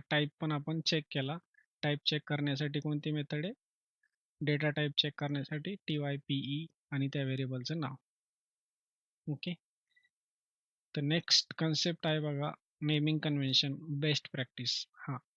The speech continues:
आता जे व्हेरिएबलचं नेम देतोय आपण, त्याचं काहीतरी एक प्रॉपर फॉर्मॅटिंग असतं,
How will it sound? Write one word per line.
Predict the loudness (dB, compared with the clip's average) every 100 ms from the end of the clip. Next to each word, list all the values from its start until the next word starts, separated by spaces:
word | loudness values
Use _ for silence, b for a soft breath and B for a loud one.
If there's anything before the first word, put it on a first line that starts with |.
| _
आता | -6 -2
जे | 0 2
व्हेरिएबलचं | 4 4 4 2 2 4
नेम | 4 4
देतोय | 4 2 2
आपण, | 0 0 -6 -8 -12 _ _ _ _ _ _ -4
त्याचं | -2 0
काहीतरी | 2 0 2 0
एक | 0 -4 -20 _ _ _ _ _ _ _ _ _ _ _ -20 _ _ -6
प्रॉपर | 0 0 0 -2 -2
फॉर्मॅटिंग | 0 0 2 2 2 0
असतं, | 0 -2 -2